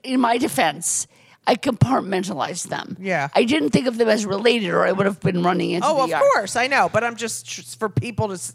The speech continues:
Speaker 2: you know, like,
Speaker 1: Yeah.
Speaker 2: if you feel dizzy, like, for more than one day, or, you know,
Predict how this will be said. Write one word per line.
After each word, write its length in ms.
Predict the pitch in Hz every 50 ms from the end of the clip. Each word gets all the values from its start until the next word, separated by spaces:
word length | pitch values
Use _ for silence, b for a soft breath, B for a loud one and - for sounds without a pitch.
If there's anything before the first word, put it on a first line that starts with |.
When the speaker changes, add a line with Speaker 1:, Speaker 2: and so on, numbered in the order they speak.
| - -
Speaker 2:
you 120 | 208 202
know, 120 | 196 190
like, 140 | 180 - 226
Speaker 1:
Yeah. 140 | 196 - - - - _ _ _ _ 269 285
Speaker 2:
if 160 | 277 277 - 269
you 100 | 294 269
feel 280 | - - 285 277 277
dizzy, 580 | 214 226 285 285 294 240 262 233 202 185 180 180
like, 280 | 175 185 190 196 -
for 160 | - 208 226 226
more 280 | 226 226 233 233 233
than 180 | 226 240 247 247
one 200 | 233 240 233 240
day, 500 | 208 233 247 254 262 254 233 208 185 180 170
or, 200 | 170 170 175 180
you 200 | 180 190 208 208
know, 420 | 202 196 196 185 170 180 202 214